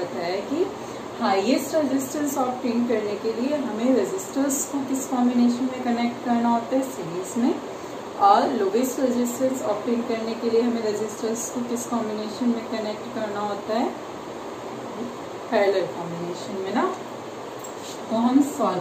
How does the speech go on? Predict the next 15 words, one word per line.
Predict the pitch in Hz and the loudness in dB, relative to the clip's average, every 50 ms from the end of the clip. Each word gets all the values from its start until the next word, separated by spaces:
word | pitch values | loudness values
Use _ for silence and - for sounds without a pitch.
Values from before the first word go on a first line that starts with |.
| - - | -4 -4
करते | - 165 143 - - 180 | -4 -6 -6 -6 -6 -6
हैं, | 170 165 - - - - - - - - - - - - | -6 -6 -6 -8 -10 -10 -10 -10 -10 -10 -10 -10 -8 -6
हमें | 214 214 233 254 269 262 | -4 0 2 2 2 2
क्या | - 277 262 262 | 4 6 8 8
ऑब्टेन | 262 262 262 - 277 269 269 269 269 | 8 6 4 2 4 8 8 8 8
करना | 269 269 262 262 247 262 269 269 269 254 240 - - - | 8 6 4 4 6 6 8 8 8 6 4 0 -2 2
है, | 277 294 339 - - - - - - - - - - - - - - - - - - - - - - - - - - - - - - - - - - - - | 2 2 2 2 -2 -6 -8 -8 -10 -10 -10 -10 -10 -10 -10 -8 -8 -8 -8 -8 -10 -10 -10 -10 -10 -10 -10 -10 -10 -10 -10 -10 -10 -10 -10 -10 -10 -6 -2
हाईएस्ट | 233 226 220 208 214 208 196 170 - - - - | 2 4 6 6 6 6 4 2 0 -2 -6 -6
रेजिस्टेंस। | 175 160 143 139 160 175 170 - - - 185 180 185 180 - - - - - - - - - - - | -4 -4 -4 -4 -6 -6 -6 -6 -6 -6 -6 -6 -6 -6 -6 -8 -8 -8 -10 -10 -10 -10 -10 -6 -2
ठीक | 247 240 240 311 | -2 0 0 0
है, | 339 311 - - - - - - - - - - - - - - - - - - - - - - - - - - - - - - - - - - - - - | -2 -2 -4 -4 -6 -8 -8 -8 -8 -8 -8 -8 -8 -8 -10 -10 -10 -10 -10 -10 -10 -10 -10 -10 -10 -8 -8 -8 -8 -10 -10 -10 -10 -10 -10 -10 -6 4 6
तो | 262 269 320 381 381 - - - - - - - - - - - - - - 240 | 8 8 8 8 4 0 -4 -8 -8 -10 -10 -10 -8 -8 -8 -8 -10 -6 0 4
highest | 226 220 220 226 247 294 381 - - - 370 370 381 - - 208 | 6 8 8 8 8 6 4 2 0 0 2 4 4 4 4 4
resistance | 226 226 - 233 262 262 - - 339 339 359 349 - 339 | 4 4 4 4 4 2 4 4 6 8 8 6 6 2
is | 311 | -2